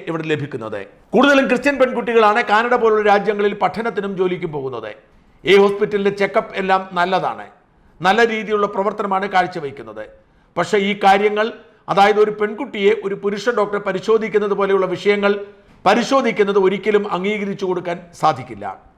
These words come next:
ഇന്ന് കേരളത്തിൽ ഒരു വനിതാ ക്രിമിനലിനെ കൈകാര്യം ചെയ്യാൻ വനിതാ പോലീസുണ്ട്.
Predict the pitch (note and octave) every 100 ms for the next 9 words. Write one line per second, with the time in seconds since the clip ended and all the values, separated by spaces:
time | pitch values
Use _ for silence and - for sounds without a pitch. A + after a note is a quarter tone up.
0 | - D#3+ G3 G3 G3+ G#3 G#3+ G#3 G3+ F#3+
1 | G#3 A3 G#3+ G#3 G#3 G#3 G3+ G3+ G3 G3
2 | G#3+ G#3 G3+ G3 F#3 F#3+ G3+ G3 F#3 E3+
3 | - A#2